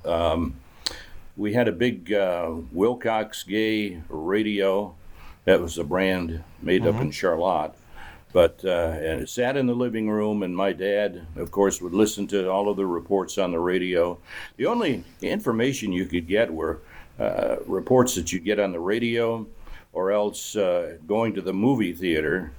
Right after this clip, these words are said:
Speaker 1: and they had these, what was it, Warner Pathé, uh, movie reels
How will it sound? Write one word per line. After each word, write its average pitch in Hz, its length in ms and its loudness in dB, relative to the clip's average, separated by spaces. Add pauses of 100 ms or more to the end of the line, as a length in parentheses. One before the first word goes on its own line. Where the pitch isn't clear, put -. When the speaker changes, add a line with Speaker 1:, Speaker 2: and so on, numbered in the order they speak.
(280)
Speaker 1:
and 87 160 0
they 92 120 2
had 98 180 4
these, 87 400 -2
what 98 140 2
was 95 220 0
it, 78 100 -8
Warner 107 420 0
Pathé, 104 760 -2 (500)
uh, 76 160 0
movie 104 480 0
reels 110 840 -2